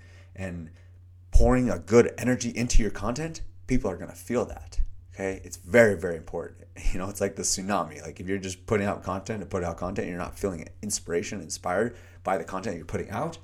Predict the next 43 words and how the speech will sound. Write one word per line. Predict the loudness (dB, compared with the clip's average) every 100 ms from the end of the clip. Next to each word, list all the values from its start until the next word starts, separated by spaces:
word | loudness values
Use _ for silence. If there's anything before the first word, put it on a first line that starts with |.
| -20 -20 -20 -10
don't | -4 0
put | 4
it | 4
out. | 4 -2 -14 -20 -12
It's | -4
not | -2 -2
gonna | -6
help. | -4 -6 -6 -14 -16 -18
It's | -8
not | -2 0 -2
gonna | -8
help. | -10 -12 -12 -2
<laughs> | 6 6 4 -10 -18 -18 -14 -14 -14 -18 -18
It's | -10
not | -10 -10 -18 -20 -20 -20 -20 -20 -16
at | -10
all. | -10 -10 -18 -20 -20 -20 -20 -20 -20 -8
So | -4
feel | -2 2 4 4
aligned, | 4 2 2
feel | 0 2 2
inspired. | 2 2 2 2 2 2
That's | 2 -2 0
why | 0 0
I | -2
go | 2 2
to | 2
places | 2 0 0 -4
like | -4
Sedona, | -4 -4 -2 -2
'cause | -2 -4
then | -2
I'm, | -2 -6 -6
I'm | -4
juiced | 0 2 2 4
up | 2 2
and | -4
I'm | -6
inspired | -2 0 -2 -2 0 2 0
to | -4
put | -2 -2
out | -2
content. | -6 -6 -6 -6 -12 -14